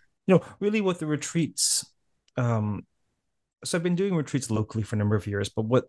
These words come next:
the game changer in twenty, what year is it now? Twenty twenty-three, I think. The <laughs> game changer this year is that, um,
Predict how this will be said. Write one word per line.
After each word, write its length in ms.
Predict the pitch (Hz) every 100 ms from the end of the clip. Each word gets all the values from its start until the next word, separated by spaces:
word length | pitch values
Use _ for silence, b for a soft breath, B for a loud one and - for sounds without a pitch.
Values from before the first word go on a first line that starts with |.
| -
the 100 | 127
game 280 | 123 135 139
changer 440 | 135 127 110 110
in 120 | 104
twenty, 760 | - 107 101 - 98 98 101 101 _ _ _ _ _
what 100 | -
year 180 | 127 123
is 80 | 110
it 60 | 117
now? 180 | 113 110
Twenty 240 | 120 107
twenty-three, 400 | 110 101 - 110
I 40 |
think. 240 | 101 107 95
The 60 | 107
<laughs> 100 | -
game 140 | 156
changer 360 | - 139 120 113
this 240 | 113 -
year 100 | 110
is 140 | 107
that, 240 | 104 104 - B B B _ -
um, 520 | 107 104 98 98 -